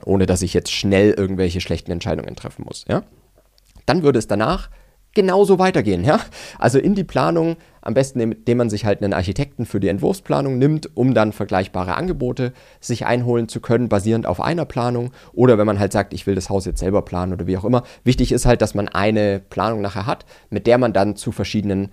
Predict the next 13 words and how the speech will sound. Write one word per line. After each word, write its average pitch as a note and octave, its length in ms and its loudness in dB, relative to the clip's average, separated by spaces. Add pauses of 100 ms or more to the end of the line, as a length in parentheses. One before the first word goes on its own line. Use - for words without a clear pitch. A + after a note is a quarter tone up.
(200)
Baufirmen F2+ 480 2
gehen C#2 260 -8
kann. - 180 -8 (340)
Da A2 160 2
holt D3 180 4
man A2+ 120 2
sich G#2+ 140 0
dann F#2+ 140 0
verschiedene F#2 400 -4
Angebote C#3+ 540 -4
ein, A2+ 280 -2
vergleicht C3 580 -4
die, A2+ 260 0